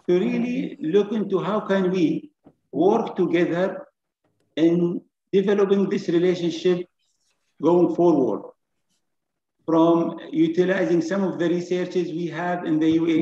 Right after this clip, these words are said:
E to work together and seeing any specific, uh, project or potential we need to work together, uh, to develop going forward.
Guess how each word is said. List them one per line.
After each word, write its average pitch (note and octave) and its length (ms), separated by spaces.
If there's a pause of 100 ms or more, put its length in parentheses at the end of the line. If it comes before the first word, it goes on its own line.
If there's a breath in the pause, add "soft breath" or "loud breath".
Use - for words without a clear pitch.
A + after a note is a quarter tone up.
(140)
E - 180 (1000)
to D#3+ 440 (260)
work F3+ 460
together F#3 440
and D#3+ 200
seeing F#3 420
any F3+ 480
specific, E3+ 720 (220)
uh, D3 200
project F3 680
or D#3+ 340
potential D#3 580 (420)
we E3+ 180
need F3 240
to D#3+ 100
work E3 540
together, D#3+ 680 (120)
uh, C#3+ 280
to D#3+ 80
develop C#3 420 (680)
going C3+ 340
forward. G2+ 420